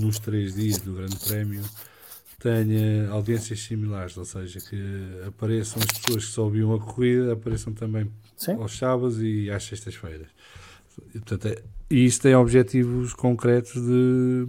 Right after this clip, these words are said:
Speaker 2: Sim, e se calhar em mercados
Speaker 1: publicidade
Speaker 2: específicos, não é?
Speaker 1: e patrocínios
Speaker 2: Se calhar
Speaker 1: e tudo mais. <coughs> E
Speaker 2: se calhar,
Speaker 1: crescer
Speaker 2: por
Speaker 1: noutros
Speaker 2: exemplo,
Speaker 1: mercados.
Speaker 2: se calhar, por exemplo, naquela pista horrorosa de Miami, eh, eh, era bom fazer uma coisa dessas, não é?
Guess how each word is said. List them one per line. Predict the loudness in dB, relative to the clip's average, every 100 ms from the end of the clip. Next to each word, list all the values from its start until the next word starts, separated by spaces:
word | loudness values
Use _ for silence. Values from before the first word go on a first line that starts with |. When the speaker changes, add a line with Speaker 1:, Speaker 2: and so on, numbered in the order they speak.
| 0
Speaker 2:
Sim, | 4 6
e | 6
se | 6
calhar | 8 12 12
em | 12
mercados | 8 8 6 8
Speaker 1:
publicidade | 8 8 8 8 8 8 6
Speaker 2:
específicos, | 4 4
não | 4
é? | 2 0
Speaker 1:
e | -2 -4
patrocínios | -2 -2 0 2 4
Speaker 2:
Se | 8
calhar | 8 8
Speaker 1:
e |
tudo | 2 -2
mais. | -4 -6 -10 -14 -18 -20 -20 -20 -20 -18 -20 -20 -20 _ _
<coughs> | 12 12 12 12 10 6 2
E | 0
Speaker 2:
se | 6
calhar, | 10 12 12
Speaker 1:
crescer |
Speaker 2:
por | 10
Speaker 1:
noutros | 10
Speaker 2:
exemplo, | 8 8 4
Speaker 1:
mercados. | 0 0 -2 -4 _ _ _ _
Speaker 2:
se | -2
calhar, | 8 10 10
por | 6
exemplo, | 6 6
naquela | 6 6 6
pista | 4 4 6
horrorosa | 8 8 8 6 0
de |
Miami, | 2 4 4 2 0 -2 -10 _ _ _ _ -2
eh, | 6 8 8 8 8 8 6 2 0
eh, | 2
era | 2
bom | 4 2
fazer | 2 4 4
uma | 4
coisa | 4 6 6
dessas, | 4 0 -4
não |
é? | -6